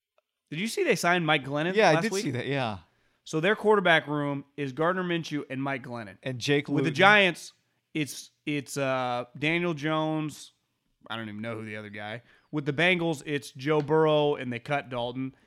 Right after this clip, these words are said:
Speaker 1: And with the Dolphins, it's
Speaker 2: So
Speaker 1: Fitzpatrick,
Speaker 2: Ryan,
Speaker 1: Tua,
Speaker 2: so
Speaker 1: and
Speaker 2: Ryan
Speaker 1: Rosen.
Speaker 2: Finley.
Speaker 1: Is the Gi-, is the Giants guy?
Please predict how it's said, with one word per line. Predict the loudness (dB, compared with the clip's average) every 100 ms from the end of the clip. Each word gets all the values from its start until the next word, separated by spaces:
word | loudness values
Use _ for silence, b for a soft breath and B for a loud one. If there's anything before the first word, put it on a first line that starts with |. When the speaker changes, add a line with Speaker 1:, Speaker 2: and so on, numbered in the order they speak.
| b
Speaker 1:
And | -4 -2
with | -2
the |
Dolphins, | 2 4 4 2 -4 -4 -6
it's | -8 -8
Speaker 2:
So | -10
Speaker 1:
Fitzpatrick, | -4 -2 0
Speaker 2:
Ryan, | 2 0
Speaker 1:
Tua, | -4 -6 -2
Speaker 2:
so | -2
Speaker 1:
and | 2
Speaker 2:
Ryan | 2 2
Speaker 1:
Rosen. | 0 -2
Speaker 2:
Finley. | -4 -8 -10 _ _ _ _ _ _ _ _ _ _ _ _ _ _
Speaker 1:
Is | -10 -10 -10
the |
Gi-, | -8 -8 -8
is | -10 -10
the | -10 -10 -10
Giants | -6 -4 -4 -8 -6
guy? | -6 -6